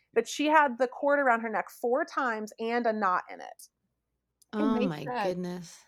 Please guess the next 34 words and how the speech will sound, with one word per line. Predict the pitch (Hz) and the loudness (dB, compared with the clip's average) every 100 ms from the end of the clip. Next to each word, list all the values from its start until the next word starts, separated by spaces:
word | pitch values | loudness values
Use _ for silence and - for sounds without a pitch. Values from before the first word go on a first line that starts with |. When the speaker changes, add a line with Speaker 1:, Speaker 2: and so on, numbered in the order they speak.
| _ | _
Speaker 1:
they | 262 | 0
said, | 262 262 | 2 2
"I | 208 | 2
cannot | 226 - 254 220 | 0 -2 -4 -4
believe | 220 214 | -4 -4
she | 214 214 | -6 -8
survived | 208 190 160 147 151 - | -8 -2 0 -2 -4 -8
<clears throat> | - - - _ - | -10 -10 -20 _ -6
as | 214 214 | -6 0
long | 208 208 | 0 0
as | 202 | -6
she | - | -8
did | 190 190 160 - - | -6 -4 -4 -8 -12
in | 196 | -8
your | 180 | -6
womb. | 180 180 160 | -6 -6 -8
Like, | 156 | -10
there's | 196 185 - | -10 -12 -10
no | 196 190 | -6 -4
reason | 185 185 185 175 | -6 -6 -10 -6
why." | 165 156 151 151 - _ _ _ _ | -4 -4 -6 -10 -14 _ _ _ _
<laughs> | 240 302 - _ - | -4 -4 -8 _ 0
Like, | 254 247 | 2 2
it | 247 | 0
just | 254 240 | -2 0
made | 233 214 | 0 -2
Speaker 2:
Wow. | |
Speaker 1:
no | 202 | -4
sense. | - 202 180 | -6 -6 -6
And | 208 | -8
she | 277 | -2
wasn't | 262 262 277 | 0 0 0
even | 233 208 185 | -4 -6 -8
blue. | 185 214 294 101 95 | -4 -4 -4 -6 -10